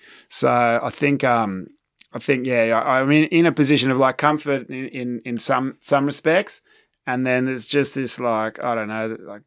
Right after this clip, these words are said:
drive that you want things to keep progressing. And I get, um, uh, I don't know if impatient is the word, but, like, I feel this, like, pressing need to,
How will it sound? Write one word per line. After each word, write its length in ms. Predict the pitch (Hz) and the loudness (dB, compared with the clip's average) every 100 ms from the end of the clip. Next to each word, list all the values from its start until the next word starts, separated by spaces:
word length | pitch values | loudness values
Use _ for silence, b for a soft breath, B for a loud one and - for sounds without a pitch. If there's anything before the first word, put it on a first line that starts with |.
| - | -8
drive 360 | 127 120 123 | 0 4 4
that 140 | 113 113 | 2 -4
you 100 | 113 | -4
want 320 | 117 120 113 | -2 0 -2
things 320 | 127 117 113 | -2 -2 -2
to 120 | - | -4
keep 440 | 120 - 123 123 - b b b - | -6 -2 0 0 -6 b b b -8
progressing. 580 | 131 117 120 120 135 123 | -6 0 0 0 -2 -4
And 100 | 117 | -4
I 100 | 113 | -6
get, 300 | 104 117 113 | -4 -2 -2
um, 500 | 110 107 104 107 131 _ | -2 -2 -6 -10 -16 _
uh, 40 | 151 | -18
I 1080 | 123 - - 113 101 95 87 87 - - 123 | -14 -14 -12 -12 -12 -14 -14 -14 -14 -14 -8
don't 180 | 127 | -4
know 60 | 117 | -4
if 60 | 107 | -6
impatient 560 | 107 107 117 120 135 | -6 -2 0 0 0
is 140 | 120 107 | -2 -2
the 80 | 120 | 0
word, 400 | 117 117 120 107 | 4 6 4 0
but, 160 | 120 | -4
like, 180 | 113 107 | -4 -4
I 60 | 113 | -6
feel 320 | - 123 127 | -2 -2 0
this, 180 | 117 - | -2 -4
like, 180 | 107 | -6
pressing 380 | - 123 113 113 | -4 -4 -4 -6
need 280 | 107 110 110 | -6 -6 -6
to, 280 | - 104 | -6 -6